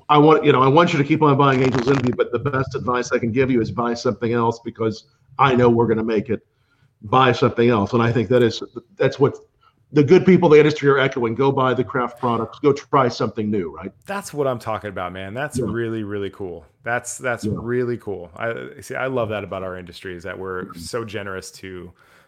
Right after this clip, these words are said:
Speaker 2: um, kinda share it, you
Speaker 1: Yes.
Speaker 2: know?
Speaker 1: That's,
Speaker 2: That's so
Speaker 1: uh,
Speaker 2: great.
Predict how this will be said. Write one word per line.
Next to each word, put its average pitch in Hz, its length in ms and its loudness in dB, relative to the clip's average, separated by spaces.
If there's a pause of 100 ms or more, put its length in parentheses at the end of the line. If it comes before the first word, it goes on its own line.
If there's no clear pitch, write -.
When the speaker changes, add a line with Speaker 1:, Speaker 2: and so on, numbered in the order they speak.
(120)
Speaker 2:
um, 87 360 -14 (140)
kinda 87 260 -14
share 87 300 -10
it, 95 100 -16 (260)
you 214 160 -4
Speaker 1:
Yes. 208 200 -6
Speaker 2:
know? - 60 -20 (720)
Speaker 1:
That's, 107 320 -8
Speaker 2:
That's 120 120 -6
so 104 60 -6
Speaker 1:
uh, 98 60 -6
Speaker 2:
great. 85 200 -12